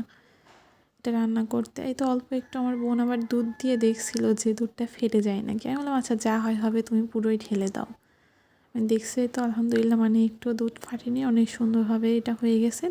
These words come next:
দিয়ে হালকা কিছুক্ষণ এটা জাল করছি, বেশিক্ষণ জাল করলে এটা আবার গলে যেত। এরপরে হচ্ছে গরম গরমই খাওয়ার জন্য আমি একটু বেটে নিলাম। আর এই তো একটার সাথে একটা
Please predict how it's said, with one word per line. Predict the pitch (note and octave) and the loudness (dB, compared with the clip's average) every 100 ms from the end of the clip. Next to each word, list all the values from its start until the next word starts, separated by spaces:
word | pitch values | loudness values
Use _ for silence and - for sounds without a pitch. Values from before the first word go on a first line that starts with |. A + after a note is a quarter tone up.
| F4+ | -2
দিয়ে | A#3+ A#3 A#3+ | 0 2 2
হালকা | B3+ D#4 E4+ D#4 | -2 -4 -2 -2
কিছুক্ষণ | D4 C4 C4 C4 C4 | 0 0 -2 -6 0
এটা | A#3+ A#3 | 0 0
জাল | A3 G#3+ G#3+ | -2 -2 -2
করছি, | A3 A3+ - D4 | -2 -4 -4 -4
বেশিক্ষণ | B3+ - A#3+ - A3+ | -2 -4 -6 -4 -4
জাল | A3 A3 | -2 -2
করলে | A3 A3 G#3+ | 0 0 0
এটা | A3+ | 0
আবার | A3 A3 | -2 0
গলে | A3+ G#3+ | 2 2
যেত। | G#3+ A3 C#4+ F#4 _ - - _ _ - - - _ | 2 0 -2 -4 _ -20 -20 _ _ -20 -20 -20 _
এরপরে | C#4+ C#4 C#4 C4+ | -2 2 4 6
হচ্ছে | C4+ - C4+ | 4 0 0
গরম | B3+ B3 B3 | 4 4 4
গরমই | A#3+ A#3+ A#3+ | 4 6 4
খাওয়ার | A#3+ - A#3 A3+ | 2 2 0 2
জন্য | A#3+ A#3 | 2 4
আমি | A#3+ A3+ A3 | 4 4 4
একটু | A3+ - A#3+ A#3 | 2 -2 -4 0
বেটে | A3+ A3 | 0 2
নিলাম। | A#3 A#3+ B3 C4 E4 - _ _ _ _ _ _ _ - | 2 4 2 0 -4 -14 _ _ _ _ _ _ _ -8
আর | B3+ | 0
এই | B3+ B3 | 0 0
তো | B3+ | 0
একটার | A#3+ B3 A3+ | 0 -2 -4
সাথে | A#3+ B3 | -2 -2
একটা | A#3+ | -2